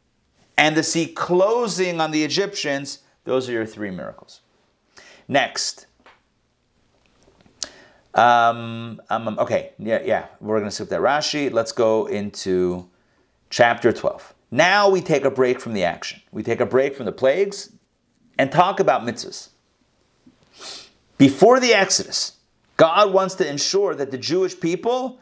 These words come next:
have what to take out with them, and not just the gold and silver that we spoke about yesterday, but they should have some spiritual merits, some spiritual zechuyot, spiritual luggage,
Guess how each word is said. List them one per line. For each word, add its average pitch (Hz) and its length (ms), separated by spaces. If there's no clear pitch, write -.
have 180 520
what 147 340
to - 100
take 160 300
out 156 220
with 165 240
them, 117 180
and 127 140
not 175 220
just 190 320
the 180 80
gold 165 300
and 151 140
silver 156 340
that 131 100
we 131 80
spoke 131 260
about 123 160
yesterday, 123 400
but - 100
they 156 100
should 151 180
have 190 360
some 185 360
spiritual 202 840
merits, 165 720
some 160 260
spiritual 196 540
zechuyot, 185 720
spiritual 180 1300
luggage, 165 800